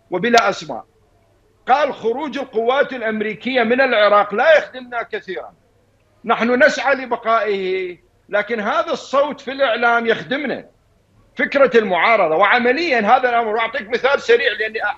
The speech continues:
أخشى أني أطلت، لكن سريعًا. ال-، ال-، ال-، ال-، البرلمان في العراق حينما بعد مقتل سليماني و-، والمهندس شرع أو طالب أو، أو، أو، أو شرع قانون في إخراج القوات المحتلة، صح؟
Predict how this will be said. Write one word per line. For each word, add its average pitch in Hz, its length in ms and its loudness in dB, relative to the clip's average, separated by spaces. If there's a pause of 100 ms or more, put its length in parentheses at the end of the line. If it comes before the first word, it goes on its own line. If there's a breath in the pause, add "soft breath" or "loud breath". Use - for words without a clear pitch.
أخشى 220 280 -2
أني 214 200 -2
أطلت، 196 340 2 (120)
لكن 220 200 2
سريعًا. 233 480 0 (1000)
ال-، 220 200 2
ال-، 226 260 0
ال-، 220 220 -2
ال-، 214 200 -2
البرلمان 240 600 -2
في 226 120 -4
العراق 202 580 0 (300)
حينما 214 580 -2
بعد 214 220 -2
مقتل 233 420 -2
سليماني 214 600 0
و-، 180 320 2
والمهندس 170 840 -4 (400 soft breath)
شرع 233 680 2
أو 208 100 0
طالب 240 460 -4
أو، 202 180 -2
أو، 190 200 -4
أو، 190 340 -6
أو 180 80 -2
شرع 254 440 0
قانون 220 540 2
في 233 160 -2
إخراج 233 340 0
القوات 226 420 0
المحتلة، 185 580 -4 (100)
صح؟ - 380 2